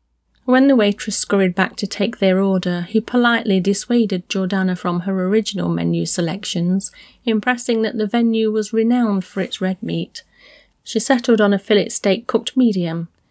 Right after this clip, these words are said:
He scoffed at this as well, and she eventually compromised on medium rare. After explaining where he'd flown to in the week and what had brought him there,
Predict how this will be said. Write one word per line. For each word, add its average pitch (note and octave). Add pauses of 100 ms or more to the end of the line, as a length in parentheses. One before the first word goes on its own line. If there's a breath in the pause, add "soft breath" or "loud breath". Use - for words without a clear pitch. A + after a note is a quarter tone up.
(160)
He A#3+
scoffed -
at -
this F3
as F#3
well, F#3
and F#3+
she A3+
eventually G#3+
compromised F#3
on G3+
medium F3
rare. F#3 (1040)
After C#4
explaining C#4
where G#3
he'd G3
flown G#3+
to G#3+
in G3
the F#3+
week F3+
and G3
what G3
had F#3+
brought G3+
him F#3
there, F3+